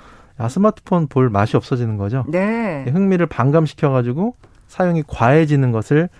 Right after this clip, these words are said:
Speaker 1: 방지하는 이런 또, 어, 제품들,
Speaker 2: 어,
Speaker 1: 애플리케이션도
Speaker 2: 이건,
Speaker 1: 등장합니다.
Speaker 2: 이건 좀 저한테는 솔깃한데요. 예, 예.
Speaker 1: 네.
Speaker 2: 참 그러니까 그만큼 이제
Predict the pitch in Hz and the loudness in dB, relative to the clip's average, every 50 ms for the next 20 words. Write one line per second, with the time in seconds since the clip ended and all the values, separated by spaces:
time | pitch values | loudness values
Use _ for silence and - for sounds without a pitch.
0 | - - - - _ - 120 104 98 - - 110 120 131 123 131 123 113 104 95 | -20 -20 -20 -20 _ -8 -6 -6 -6 -4 0 2 4 4 4 4 2 0 0 -2
1 | - 143 143 175 185 180 165 156 143 127 131 - 104 104 113 147 165 - _ - | -4 -2 0 0 0 0 -2 -4 -6 -6 -10 -12 -12 -12 -10 -12 -14 -16 _ -20
2 | - - - - _ _ - - 104 104 - - 117 - - 120 110 104 107 104 | -20 -20 -20 -20 _ _ -16 -14 -14 -10 -8 -10 -8 -4 -4 -2 -2 -2 -4 -8
3 | 101 - - - - 180 185 202 202 185 131 175 247 240 113 - 127 110 107 - | -10 -14 -12 -10 -6 -4 -2 0 2 2 2 4 4 4 2 2 0 -2 -4 -4
4 | - 113 107 110 120 135 147 143 127 - - - 233 285 277 247 240 247 233 214 | -4 -2 -2 0 0 0 -2 -2 -2 -2 -2 0 0 0 0 0 0 -4 -4 -6
5 | 220 190 170 180 180 - 185 180 - 226 226 214 202 - 240 220 170 147 117 131 | -6 -6 -6 -6 -8 -10 -12 -10 -8 -8 -8 -8 -8 -6 -6 -6 -6 -6 -6 -6
6 | 135 143 160 175 165 156 147 135 127 131 123 139 160 - _ - - - - - | -4 -4 -2 -2 -2 -2 -2 -2 -2 -4 -4 -6 -8 -12 _ -20 -20 -20 -20 -20
7 | - - - - 349 359 330 - 226 262 277 311 294 311 285 - 220 220 285 349 | -16 -12 -4 0 0 0 2 2 2 4 2 2 0 -4 -6 -4 -2 0 0 0
8 | 339 - 330 277 254 240 247 240 | 0 -2 -2 -2 -2 -2 -4 -8